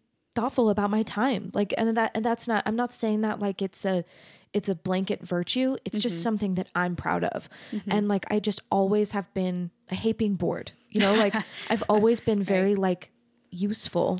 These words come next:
Speaker 1: with my
Speaker 2: Mm-hmm.
Speaker 1: time. And as a result, I feel like if there's something I'm not good at, it's because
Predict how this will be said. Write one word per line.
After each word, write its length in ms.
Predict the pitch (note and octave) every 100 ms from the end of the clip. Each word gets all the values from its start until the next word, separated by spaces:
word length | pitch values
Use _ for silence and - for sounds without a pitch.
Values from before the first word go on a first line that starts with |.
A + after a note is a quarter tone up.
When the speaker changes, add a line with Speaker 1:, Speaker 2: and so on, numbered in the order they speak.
| -
Speaker 1:
with 160 | F#3+ G3
my 100 | A#3
Speaker 2:
Mm-hmm. 80 |
Speaker 1:
time. 440 | D#4+ F#3+ F#3+ A#3+ D#4 - - - - _
And 260 | C4+ C#4 C4
as 180 | C#4+ D4+
a 60 | E4
result, 420 | D4+ D4 F4+ -
I 100 | B3
feel 180 | - C#4+
like 180 | C#4 B3+
if 120 | B3+
there's 220 | - G4+ -
something 220 | G4 E4
I'm 120 | B3+
not 180 | A#3+ G#3+
good 160 | G#3 A3+
at, 300 | C#4+ D4+ - _ _ _ _ _ -
it's 120 | -
because 480 | F#4+ - B3+ F#3+